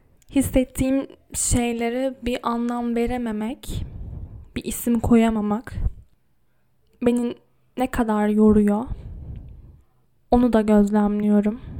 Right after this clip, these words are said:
İki gün önce en yakın arkadaşım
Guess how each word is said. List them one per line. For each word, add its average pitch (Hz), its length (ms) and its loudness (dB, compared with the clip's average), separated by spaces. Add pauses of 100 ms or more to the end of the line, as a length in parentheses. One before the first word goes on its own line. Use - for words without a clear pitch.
(140)
İki 240 240 -2
gün 240 140 2
önce 226 500 2 (220)
en 233 100 2
yakın 214 300 0
arkadaşım 214 840 -2